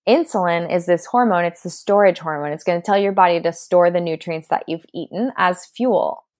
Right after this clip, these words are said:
Okay. Um, and if there's no space as fuel, it's gonna store nutrients as fat. And so when we,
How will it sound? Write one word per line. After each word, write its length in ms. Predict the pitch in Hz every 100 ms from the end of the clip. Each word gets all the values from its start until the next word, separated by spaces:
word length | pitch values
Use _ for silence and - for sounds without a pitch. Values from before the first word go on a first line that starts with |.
| -
Okay. 540 | 175 185 175 190 220 -
Um, 280 | 185 180 175
and 320 | 196 185 180 -
if 140 | 175
there's 160 | 180 165
no 160 | 160
space 440 | 160 233 285 269 - -
as 220 | 165 156
fuel, 320 | - 156 175
it's 160 | 208 208
gonna 180 | 202 196
store 400 | - 180 175 170
nutrients 480 | 160 - 165 175 _
as 240 | 160 175 -
fat. 380 | 277 214 120 - _ _ _
And 240 | 185 190
so 680 | 185 196 175 170 170 170 170 _ _
when 360 | 180 185 175 175
we, 580 | 180 180 175 175 170